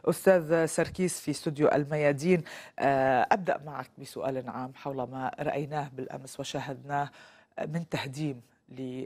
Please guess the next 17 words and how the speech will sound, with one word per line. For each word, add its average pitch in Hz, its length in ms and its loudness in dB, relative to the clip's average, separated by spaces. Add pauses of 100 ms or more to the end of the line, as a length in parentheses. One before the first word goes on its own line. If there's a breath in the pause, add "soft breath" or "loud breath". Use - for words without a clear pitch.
آه، - 720 -10 (300 soft breath)
لحضارة 147 680 2 (220)
إنسانية 143 500 0
وليست 139 420 0
فقط - 320 -8
عراقية، 113 500 -4
يعني 123 360 -10
لحضارة 135 580 -2
وإرث 139 460 -4
حضاري 131 440 -2
وإنساني 135 680 -6
كبير 139 440 -4
جدًا 127 440 -8 (400 loud breath)
في - 380 2
العراق 139 580 2
من 156 200 -4 (140)
قبل، 131 380 -2